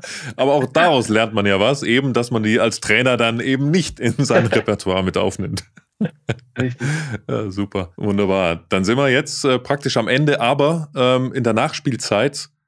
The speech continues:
Speaker 1: gibt's ja immer noch mal sowas ganz Hartes. Da fällt vielleicht noch ein Tor für den Gegner. Und dein letzter Angriff, den du jetzt noch abwehren musst, ist das Quiz. Du hast
Speaker 2: Okay.
Speaker 1: zwei Minuten Zeit. Ich stell dir zehn Fragen. Für die erste Frage gibt's einen Punkt, für die letzte zehn.
Speaker 2: Mhm.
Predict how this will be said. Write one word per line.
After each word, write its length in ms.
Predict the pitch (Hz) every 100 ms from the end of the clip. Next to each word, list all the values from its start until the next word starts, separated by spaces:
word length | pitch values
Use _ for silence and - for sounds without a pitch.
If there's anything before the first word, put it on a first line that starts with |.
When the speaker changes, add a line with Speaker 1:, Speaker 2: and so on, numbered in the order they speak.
| _ _
Speaker 1:
gibt's 260 | 127 120 -
ja 60 |
immer 260 | 123 151 151
noch 140 | 143
mal 120 | 139 143
sowas 280 | 135 131
ganz 340 | - 143 - -
Hartes. 340 | 139 127 101
Da 140 | - 101
fällt 260 | - 127
vielleicht 260 | 123 127 123
noch 140 | 127
ein 320 | 127 127 127
Tor 260 | 120 139 143
für 160 | 143 131
den 200 | 127 110
Gegner. 460 | 151 147 123 147 - - - - -
Und 640 | - 117 120 117 - - -
dein 260 | 110 120
letzter 300 | 135 127 120
Angriff, 300 | 120 131 117
den 160 | - 123
du 40 |
jetzt 180 | 117 -
noch 120 | 110
abwehren 420 | - 160 127 117 117
musst, 480 | 151 185 - - -
ist 420 | - 127 - - -
das 380 | - 107 - - _ -
Quiz. 420 | - 160 - - _ - - - - _
Du 460 | 120 120 120 113 98
hast 220 | 120 120
Speaker 2:
Okay. 100 | 110
Speaker 1:
zwei 320 | - 95 95
Minuten 340 | 131 123 120 113
Zeit. 540 | - 87 85 - -
Ich 180 | - 110
stell 180 | - 107
dir 160 | 104
zehn 340 | - - 120 143
Fragen. 460 | - 98 92 95
Für 80 | 87
die 80 | 98
erste 200 | 107 120
Frage 280 | 110 104 104
gibt's 180 | 92 -
einen 220 | 123 147
Punkt, 260 | 160 160
für 80 | -
die 80 | 101
letzte 400 | 98 117 - 87
zehn. 460 | - - 92 113 185
Speaker 2:
Mhm. 300 | 180 117